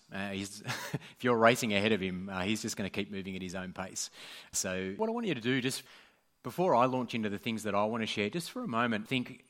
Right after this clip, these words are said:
in this moment, uh, right now, it's like six thirteen on the eighth of March. It's never happened before and it'll never happen again. Just in this moment, what are you thankful for? So I'm not gonna get you to share it with anybody. I'm not gonna talk about it as a whole room, but I do want you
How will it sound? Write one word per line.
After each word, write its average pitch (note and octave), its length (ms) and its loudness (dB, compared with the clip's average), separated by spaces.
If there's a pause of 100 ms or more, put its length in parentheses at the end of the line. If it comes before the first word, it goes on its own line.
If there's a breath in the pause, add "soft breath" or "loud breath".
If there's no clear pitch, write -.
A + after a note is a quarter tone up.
in D3+ 300 0
this F3+ 300 4
moment, B2 420 4 (760 loud breath)
uh, A#2+ 80 4
right D3+ 400 6
now, G2 340 0 (140)
it's B2+ 260 -10 (380)
like A2+ 180 -16
six - 300 -2
thirteen A#2+ 340 2
on G#2 120 0
the F#2+ 100 -2
eighth G#2+ 260 0
of G#2 160 -8 (100)
March. F#2+ 440 -2
It's A2+ 160 -10
never A2+ 180 0
happened A2 300 -2
before G2 360 -6
and F#2+ 80 -6
it'll F#2 140 -8
never G2+ 240 0
happen G2 260 -6
again. F2 360 -8 (500 loud breath)
Just - 160 -6
in F3 300 0
this F#3+ 260 2
moment, A#2 560 -2
what G#2+ 160 0
are A#2 60 0
you A2+ 160 -2
thankful F#2+ 420 -8
for? E2+ 240 -14 (200)
So - 100 -18
I'm C3 40 -12
not E3 120 -10
gonna D#3 100 -6
get B2 140 -4
you A2+ 80 0
to G#2+ 80 2
share G#2 240 -2
it G#2 80 -4
with G2+ 100 -6
anybody. G2+ 340 -2
I'm F#2 80 -6
not G#2 120 -10
gonna G2 100 -12
talk G2+ 220 -8
about G2 180 -4
it F#2 80 -8
as F#2 140 -8
a F2+ 40 -6
whole F#2+ 200 -6
room, F2 280 -10
but G#2+ 120 -6
I A2+ 60 -6
do E3 180 -8
want A3 160 -10
you C#3 80 -8